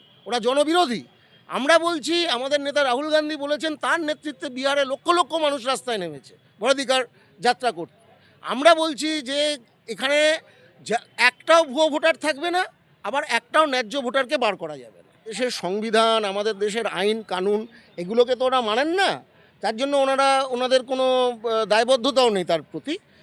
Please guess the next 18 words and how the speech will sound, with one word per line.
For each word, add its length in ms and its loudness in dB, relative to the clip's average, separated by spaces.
আমাদের 480 0
দেশের 560 2
সংবিধান 600 0
যা, 180 4
আমাদের 540 0
দেশের 340 -2
আইন 300 -6
কানুন 320 0
যা, 140 2
নির্বাচনী 500 0
আইন 220 -2
কানুন 200 -4
যা, 100 -2
সাম্প্রদায়িক 600 -2
কথা 200 -4
বলাটাই 440 -2
একটা 200 -2
অপরাধ 360 -6